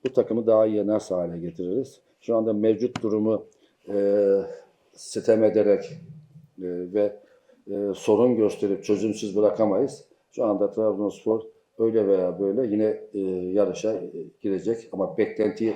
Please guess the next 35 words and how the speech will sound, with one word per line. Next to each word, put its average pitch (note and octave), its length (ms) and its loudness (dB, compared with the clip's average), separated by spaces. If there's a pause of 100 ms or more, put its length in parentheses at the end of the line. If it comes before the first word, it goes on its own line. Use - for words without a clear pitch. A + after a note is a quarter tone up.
ben G2+ 220 -2
onun G#2+ 180 -2
üzerinden F#2+ 460 0
değil, C3 180 -4 (160)
o G2 120 -2
da F#2+ 100 -2
sor, F2 240 -6
hedef F#2 280 -2
ne G2 160 -2
Trabzonspor? F2 640 -6
Bir - 20 -10
defa G#2+ 200 -2
güzel G#2 320 0
futbol - 300 -10
oynayıp F#2 380 -4
rakipten G#2 380 -2
üstün G2 320 -6
olan, F#2+ 320 -2 (560)
e, G2 100 -12
oyunu G#2+ 400 -2
kabul G2+ 260 2
ettiren, G2+ 500 -2 (280)
kazanmak A2 440 2
için - 140 -4
oynayan F#2+ 320 0
bir F#2 100 -14
takım. F#2 340 -4 (520)
Henüz B2 300 0
oraya A#2+ 240 6
ilk B2 280 -2
yarıda B2 320 8
biraz A2+ 300 2
yaptık, G#2+ 440 2
yapmaya G#2+ 380 4
çalıştık. F#2 560 -2